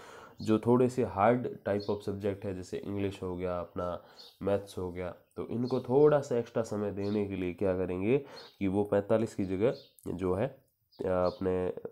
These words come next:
एक घंटे तक चले जाएंगे उन हार्ड सब्जेक्ट के लिए। और कुछ सब्जेक्ट जो थोड़े little bit easier side में हैं, तो उनके लिए जो है पैंतालीस से तीस मिनट ही लेंगे, ताकि वो फटाफट से उनको आगे बढ़ाया जा सके। फिर है दोस्तों अवकाश की बात, तो लचीले नियम,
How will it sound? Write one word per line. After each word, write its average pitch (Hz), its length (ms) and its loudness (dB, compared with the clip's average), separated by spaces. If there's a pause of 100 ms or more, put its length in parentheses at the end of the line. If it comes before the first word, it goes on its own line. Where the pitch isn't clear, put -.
(120)
एक 120 180 10
घंटे 98 300 0
तक 87 280 -6
चले 87 180 -2
जाएंगे 85 320 -2
उन 95 220 -4
हार्ड 95 260 0
सब्जेक्ट 98 440 -4
के 101 80 -4
लिए। 104 260 -4 (360)
और 110 120 8
कुछ 135 260 2
सब्जेक्ट 127 300 4
जो 123 100 2
थोड़े 120 300 2
little 117 320 2
bit 120 200 -2
easier 127 380 2
side 107 340 0
में 104 180 -2
हैं, 95 140 -8 (420)
तो 98 100 2
उनके 123 440 2
लिए 110 180 4
जो 98 160 0
है 98 60 0
पैंतालीस 95 500 0
से 92 160 0
तीस 110 320 0
मिनट 101 280 0
ही 101 60 -2
लेंगे, 95 260 -4
ताकि 101 160 -4
वो 101 120 -2
फटाफट 95 480 0
से - 120 -10
उनको 87 440 -4 (380)
आगे 90 460 0
बढ़ाया 87 320 2
जा 80 120 0
सके। - 340 -8 (580)
फिर 107 120 4
है 113 80 10
दोस्तों 117 300 6
अवकाश 120 400 8
की 123 120 4
बात, 117 280 4
तो 107 380 2
लचीले 123 560 8
नियम, 117 360 6